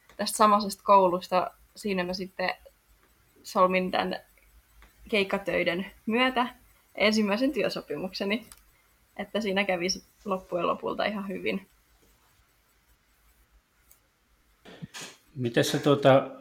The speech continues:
Speaker 2: minkälaisia neuvoja sä alkaisit, antaisit alkavalle keikkailijalle, jo, ja varsinkin jos on, on, on niinku aloittaa yhtä nuorena kuin sinä, että tota, minkälaisia valmiuksia siinä tarvitaan ja mi-, minkälaista asennetta?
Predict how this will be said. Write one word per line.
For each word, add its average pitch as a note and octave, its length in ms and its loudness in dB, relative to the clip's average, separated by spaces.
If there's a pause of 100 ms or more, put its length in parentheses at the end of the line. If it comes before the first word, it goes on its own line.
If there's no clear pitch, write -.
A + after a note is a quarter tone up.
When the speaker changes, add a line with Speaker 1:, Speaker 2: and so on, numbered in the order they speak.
(160)
Speaker 2:
minkälaisia D3 500 4
neuvoja C#3+ 340 6
sä A#2+ 200 4
alkaisit, C3+ 480 2 (160)
antaisit D3+ 600 6 (100)
alkavalle A2+ 580 4 (260)
keikkailijalle, G2 840 0
jo, G#2 160 -4 (920)
ja G#2 160 -12 (120)
varsinkin A2+ 480 -6
jos G#2+ 260 -4
on, A2 200 -4 (100)
on, B2 240 -8
on A#2+ 160 -6
niinku A2 380 -10 (120)
aloittaa A#2 460 -4
yhtä A#2+ 220 -8
nuorena A#2+ 400 -6
kuin C3 140 -14
sinä, C3 340 -10
että - 240 -20
tota, - 300 -20 (480)
minkälaisia A2 680 -2 (200)
valmiuksia A#2 520 4
siinä A2 200 -2
tarvitaan A2 640 -2
ja B2 120 -10 (220)
mi-, D3 140 -10
minkälaista A2+ 540 -8
asennetta? - 520 -10